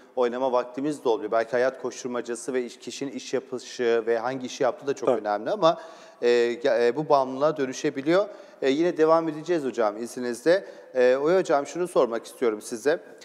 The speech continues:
Speaker 1: E, burada artık tedavi süreçlerini bir miktar daha konuşmakta fayda var. E, kişilerin sosyoekonomik durumları da aslında maddi ulaşılma anlamında farklılık, seçenekler ön plana çıkardı dediniz.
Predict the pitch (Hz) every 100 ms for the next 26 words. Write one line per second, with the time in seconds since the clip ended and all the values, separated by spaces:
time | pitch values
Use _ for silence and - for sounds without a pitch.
0 | - 127 123 123 127 139 156 175 170 120
1 | 139 147 - - 151 151 151 151 - 143
2 | - 143 127 113 113 - 110 107 104 104
3 | 113 104 110 104 110 101 113 104 110 143
4 | - - - - 131 123 120 120 120 -
5 | - - 170 175 180 - - - - 156
6 | 147 - 151 139 160 147 156 - 143 139
7 | 139 135 117 113 120 - 117 123 123 135
8 | 127 120 120 - 120 117 - - 127 131
9 | 120 117 113 113 113 123 123 117 - 120
10 | - 127 - 123 110 - 117 107 107 -
11 | 107 95 - 107 98 92 101 101 123 165